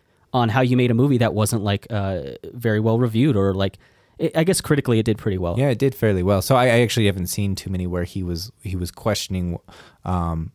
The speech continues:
Speaker 2: I, I, he, he knows for sure why this movie doesn't work for some people.
Speaker 1: Yeah.
Speaker 2: Because it has a lot of dream logic to it. Um,
Speaker 1: I had
Speaker 2: and
Speaker 1: seen
Speaker 2: he even
Speaker 1: interviews,
Speaker 2: says,
Speaker 1: yeah, where,
Speaker 2: yeah.
Speaker 1: where he was just, he seemed like,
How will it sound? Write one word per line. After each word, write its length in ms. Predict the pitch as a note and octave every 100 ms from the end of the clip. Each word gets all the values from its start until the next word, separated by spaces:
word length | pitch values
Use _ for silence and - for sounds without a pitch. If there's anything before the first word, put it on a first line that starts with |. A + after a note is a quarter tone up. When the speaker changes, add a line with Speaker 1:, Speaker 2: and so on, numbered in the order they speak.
| -
Speaker 2:
I, 180 | A2 B2
I, 80 | -
he, 300 | A2+ - B2
he 220 | G2+ C3
knows 360 | B2+ A2+ G#2+ F#2+
for 120 | -
sure 280 | - - F#2
why 260 | E2+ F#2 F2+
this 180 | E2+ -
movie 220 | G2 F2
doesn't 320 | E2 E2+ -
work 180 | F2+ E2
for 120 | -
some 180 | - -
people. 300 | - - -
Speaker 1:
Yeah. 200 | - - - - -
Speaker 2:
Because 220 | F#2+ G#2
it 100 | A2+
has 220 | - B2+
a 40 | A2
lot 200 | G#2 G2
of 100 | F#2
dream 300 | G2 G2+ F#2+
logic 360 | E2 D#2+ - -
to 180 | - E2
it. 160 | - _ - - -
Um, 380 | F#2 F#2 E2+ E2 -
Speaker 1:
I 100 | D#3
had 80 | D#3
Speaker 2:
and 60 | A2
Speaker 1:
seen 80 | C3
Speaker 2:
he 60 |
even 120 | B2 A2+
Speaker 1:
interviews, 160 | G#2+
Speaker 2:
says, 140 | G#2 F#2
Speaker 1:
yeah, 220 | D2+ D2+ G#2
where, 140 | B2
Speaker 2:
yeah. 320 | A#2 G#2 E2 E2+ -
Speaker 1:
where 140 | C#3+
he 80 | D#3+
was 100 | C#3
just, 220 | C3 -
he 160 | - B2
seemed 280 | - A#2+
like, 240 | G#2 G2